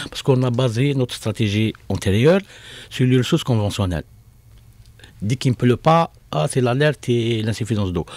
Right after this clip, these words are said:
Donc on a focalisé la stratégie pour mobiliser des ressources non impactées par les changements climatiques. Quelles sont ces ressources ? Le dessalement.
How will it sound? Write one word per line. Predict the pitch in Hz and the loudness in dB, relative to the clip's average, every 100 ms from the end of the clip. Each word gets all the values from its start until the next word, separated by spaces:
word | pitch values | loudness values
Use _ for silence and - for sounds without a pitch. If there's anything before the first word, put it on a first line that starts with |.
| - - - 160 - - | -12 -10 -12 -12 -16 -2
Donc | 156 - | 0 2
on | 147 | 0
a | |
focalisé | 135 - - 135 123 127 | 0 -2 0 0 2 0
la | 123 | -2
stratégie | - 117 120 120 185 | -4 -4 -2 0 -2
pour | 196 143 | 0 0
mobiliser | 127 123 127 117 117 | 2 0 0 -2 -2
des | 113 | 0
ressources | 120 - 185 - - - | -2 2 0 0 -8 -2
non | 139 185 - | 2 2 2
impactées | 160 - 156 - | 0 0 -2 -2
par | 180 139 | -2 0
les | |
changements | 123 113 104 | 0 -2 -4
climatiques. | - 92 87 - 196 - - - | -6 -4 -4 0 -2 -2 -20 -2
Quelles | 175 | 2
sont | - 117 | 2 -2
ces | - | -4
ressources ? | 95 - 104 - - | -4 0 0 -2 -6
Le | 107 | -4
dessalement. | 90 - 80 - | -2 -2 -4 -8